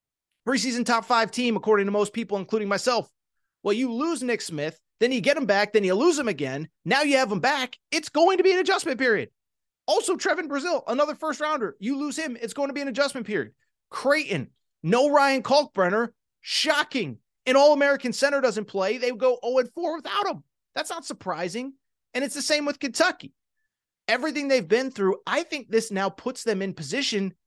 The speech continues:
to be in a great position going forward. Because one, they got their guys. Two, I'd also say this. If you can dominate Tennessee defensively, and you can beat Tennessee twice, you can win at Mississippi State,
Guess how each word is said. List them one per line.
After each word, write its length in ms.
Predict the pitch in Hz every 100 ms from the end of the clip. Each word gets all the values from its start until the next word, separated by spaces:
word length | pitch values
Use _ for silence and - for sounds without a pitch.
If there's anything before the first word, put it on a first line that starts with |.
| _ _ _
to 80 | 190
be 160 | 240
in 60 | 247
a 80 | 214
great 460 | 143 196 330 339 -
position 460 | 190 156 - 180
going 220 | 143 156
forward. 420 | 185 330 339 156 - _ _ _ _ _
Because 280 | 202 220 190
one, 280 | 180 294 330
they 100 | 254
got 240 | 233 214
their 100 | 170
guys. 400 | 135 117 - - _ _ _ _ _ _ _
Two, 380 | - 311 349 - _ _ -
I'd 140 | 202
also 320 | 254 311 262
say 180 | 196 185
this. 320 | 135 - - _ _ _ _ _ _ _
If 200 | 226 151
you 260 | 151 262
can 220 | 349 311 202
dominate 480 | 202 240 240 233
Tennessee 360 | - 226 220 233
defensively, 640 | 208 - 151 127 120 104 135 _ _ -
and 140 | 180
you 80 | 247
can 160 | 220
beat 200 | 143 254
Tennessee 360 | 262 262 233 247
twice, 400 | 202 226 226 226
you 80 | 208
can 180 | 190 180
win 120 | 196
at 160 | 214
Mississippi 460 | 254 240 190 226 175
State, 420 | 143 240 254 -